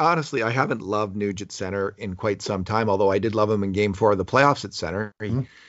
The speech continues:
Speaker 1: he came up and, and, and played it. I, I, I like him on the wing better, uh,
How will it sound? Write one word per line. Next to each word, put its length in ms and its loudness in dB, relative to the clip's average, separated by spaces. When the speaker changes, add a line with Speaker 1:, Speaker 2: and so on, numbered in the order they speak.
Speaker 1:
he 80 -4
came 240 4
up 160 0
and, 220 -2
and, 280 -6
and 160 -4
played 240 2
it. 40 2
I, 100 4
I, 160 4
I 200 4
like 180 4
him 100 2
on 80 2
the 80 0
wing 260 -4
better, 340 -4
uh, 540 -4